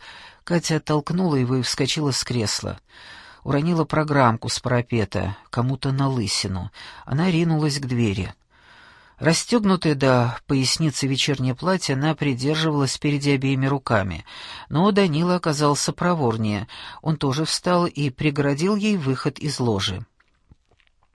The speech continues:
Мускулистый накачанный торс, как скала, хоть бейся об него. И по наглой морде не съездишь, потому что платье надо держать. Данила обнял ее и...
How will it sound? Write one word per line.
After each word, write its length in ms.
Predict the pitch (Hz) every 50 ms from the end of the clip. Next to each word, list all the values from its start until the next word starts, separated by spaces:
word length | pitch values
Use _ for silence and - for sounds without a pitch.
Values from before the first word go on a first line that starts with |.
| _ _ _ _ _ _ _ _ _ _ _ _ _ _ _ _ - - - - - - - _ _ _
Мускулистый 640 | 143 160 - - - 180 185 220 208 - - - 208
накачанный 580 | 180 175 165 - 180 170 165 - - 165 165 160
торс, 460 | - - 156 135 110 - - - -
как 280 | - - 139 139 127
скала, 520 | - - - - - 151 156 143 123 120 117
хоть 280 | - - - 143 143
бейся 460 | 135 143 143 131 117 107 - - 113 104
об 120 | 98 110
него. 400 | 107 110 104 92 90 87 - 104 - _ - - - - - - - - - - - - _
И 60 | -
по 140 | - 156 151
наглой 360 | 170 196 202 185 190 196 196
морде 440 | 180 170 160 143 135 127 127 131 135
не 140 | 135 131 127
съездишь, 680 | - - - 135 131 131 120 110 107 - 117 117 - -
потому 340 | - - - 131 139 131
что 240 | 120 - - - 120
платье 640 | - - 120 123 151 165 180 185 180 - - 156 156
надо 440 | 147 135 127 131 131 131 139 143 143
держать. 840 | 143 147 151 147 147 135 123 120 113 107 101 - - - - - - - - - - - - - - - -
Данила 460 | 123 147 151 156 165 170 160 160 156
обнял 540 | - - 175 170 156 151 147 151 151 147 143
ее 640 | 139 143 147 147 139 135 143 143 139 131 127 120 - - _ _
и... 640 | 147 151 143 143 139 135 131 127 127 123 120 113